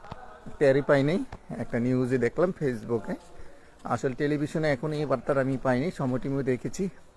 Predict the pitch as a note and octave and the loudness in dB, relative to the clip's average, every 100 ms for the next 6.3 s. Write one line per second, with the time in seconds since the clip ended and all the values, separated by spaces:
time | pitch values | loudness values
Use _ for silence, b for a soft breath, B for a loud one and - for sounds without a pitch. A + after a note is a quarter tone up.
0 | - B B B B B B A#2 A#2 A2 | -16 B B B B B B -2 0 0
1 | A2 - B2+ - B2+ C3+ C3 B B B | -2 -2 -2 0 2 2 2 B B B
2 | B B - b b b - A#2 C3 C3+ | B B -20 b b b -4 0 2 2
3 | B2+ C3+ A#2+ A#2+ C3+ F3+ C#3+ B2+ C3 B2 | 0 -2 -2 -2 -2 -2 0 2 2 2
4 | B2+ C#3 C#3 B2+ C3 C3+ C3 A#2 - C3 | 4 8 8 8 4 4 4 0 -2 -4
5 | A#3 - - - C3+ A#2 A2 A#2 A2+ B2+ | -4 -6 -10 -6 -2 0 0 -2 -2 0
6 | B2 A#2+ | 2 2